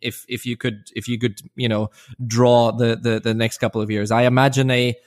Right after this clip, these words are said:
a fully functioning campus with, with, um, you know, a continuous inclusion of, you know, seventeen to twenty percent of, of students from, from, from the Asian, uh, you know, hemisphere. Um, what about beyond that? Is there, is there, are we gonna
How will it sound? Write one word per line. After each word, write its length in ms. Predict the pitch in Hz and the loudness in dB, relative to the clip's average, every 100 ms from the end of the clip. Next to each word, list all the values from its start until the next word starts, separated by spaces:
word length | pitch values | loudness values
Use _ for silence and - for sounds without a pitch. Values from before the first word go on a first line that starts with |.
| _ | _
a 140 | - 127 | -4 -4
fully 420 | - 156 147 139 | -2 -2 2 2
functioning 680 | - 139 135 - 131 123 120 | 0 -2 -2 -4 -4 -4 0
campus 580 | 151 151 160 151 143 | 0 2 4 2 2
with, 300 | 131 127 113 | -2 -4 -4
with, 320 | 120 123 113 107 _ _ _ - | -10 -8 -8 -14 _ _ _ -6
um, 280 | 117 120 120 | -2 -2 -4
you 80 | 120 | -4
know, 140 | 117 | -2
a 100 | 117 | -4
continuous 640 | - 127 - 135 135 127 | -4 -6 -4 0 2 0
inclusion 460 | 127 - 131 117 123 | -2 2 2 4 2
of, 200 | 120 107 - | 2 -2 -6
you 120 | 120 | -2
know, 120 | 117 | 0
seventeen 600 | 113 135 123 - 127 123 | 2 2 2 0 2 2
to 100 | - | 0
twenty 360 | 127 - 123 120 | -2 2 2 4
percent 440 | 123 - 127 123 - | 2 2 0 0 -6
of, 320 | 123 113 113 | -8 -8 -8
of 160 | - 107 | -10 -8
students 420 | - 131 120 113 | -4 -2 -2 -4
from, 300 | - 117 113 | -2 -2 -2
from, 340 | - 113 110 107 | -2 -4 -4 -4
from 360 | 117 113 110 | -4 -4 -6
the 140 | 110 113 | -4 0
Asian, 480 | 117 117 113 110 | 0 0 -4 -6
uh, 320 | - - - - | -10 -12 -12 -14
you 160 | - 123 | -14 -8
know, 120 | 113 | -2
hemisphere. 480 | 127 139 - 135 131 - - _ | 0 0 2 2 2 -8 -20 _
Um, 360 | - 127 127 127 - - | 0 2 2 -2 -10 -12
what 180 | 156 165 | -2 0
about 220 | 202 185 | 2 0
beyond 400 | 143 151 143 139 | 2 2 4 2
that? 240 | 131 113 - | 2 0 -4
Is 140 | 127 | -4
there, 180 | 139 139 | -2 -2
is 180 | 135 123 | -4 -6
there, 280 | 135 131 123 | -4 -4 -2
are 60 | |
we 300 | 135 135 135 | -2 0 -2
gonna 340 | 131 147 147 | -2 2 2